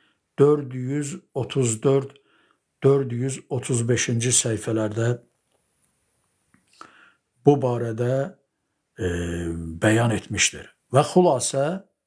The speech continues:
xülasə, ibadət kəlməsinin tərifi, e, bundan ibarətdir ki, yəni, Allahın sevgisinə, e, və razılığına aparan bütün əməllərdir. Hansı ki,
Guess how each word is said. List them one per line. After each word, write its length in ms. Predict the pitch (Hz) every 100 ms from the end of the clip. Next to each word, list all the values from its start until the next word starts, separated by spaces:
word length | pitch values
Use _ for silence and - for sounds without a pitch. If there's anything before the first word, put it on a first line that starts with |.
| _
xülasə, 500 | 131 110 101 147 170
ibadət 720 | 151 143 143 135 147 170 180 _ _ _ _ _ _
kəlməsinin 960 | - 120 117 120 107 - 123 139 160 185 _ _ _ _ _
tərifi, 680 | - 131 117 113 107 135 139 160 190 _ _ _ _ _ _ _ -
e, 80 | 107 95 95
bundan 400 | 95 123 127 139
ibarətdir 680 | 131 120 120 135 - - 117 110
ki, 220 | - 156 120
yəni, 320 | 127 127 117 110 -
Allahın 760 | 131 135 131 131 123 135 170 185 _
sevgisinə, 840 | - - 139 127 120 120 - 139 131 101 _ _ _ _ _ _ _ _
e, 100 | - 95 90 92 92
və 160 | 123
razılığına 760 | 131 131 120 135 131 123 131 147 - _
aparan 680 | 120 - 117 110 110 131 185 - _ _ _ _ _ 135
bütün 460 | 139 - 202 190 -
əməllərdir. 760 | 131 131 120 120 123 117 110
Hansı 380 | 113 127 120 156
ki, 200 | - 110